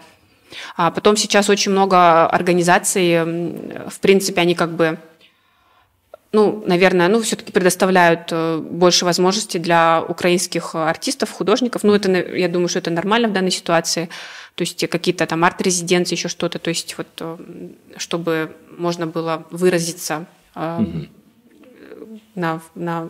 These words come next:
Speaker 1: ну, вот по этой теме. Вообще,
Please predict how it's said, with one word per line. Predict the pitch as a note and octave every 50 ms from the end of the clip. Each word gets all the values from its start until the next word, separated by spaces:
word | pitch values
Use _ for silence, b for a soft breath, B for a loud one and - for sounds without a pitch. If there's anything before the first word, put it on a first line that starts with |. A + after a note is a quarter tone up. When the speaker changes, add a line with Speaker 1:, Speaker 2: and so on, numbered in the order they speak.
| - -
Speaker 1:
ну, | G3 G3 F3
вот | F#3 - - _ _ _ - G3+ -
по | F3
этой | D#3+ D#3+ - E3
теме. | - - F#3+ G3+ G#3+ G3 G3+ B B B B B B B B B B B B B B B B B B B B B B B B B
Вообще, | G3+ G#3 G#3 - A#3 B3 A#3+ A3+ G#3 F#3 E3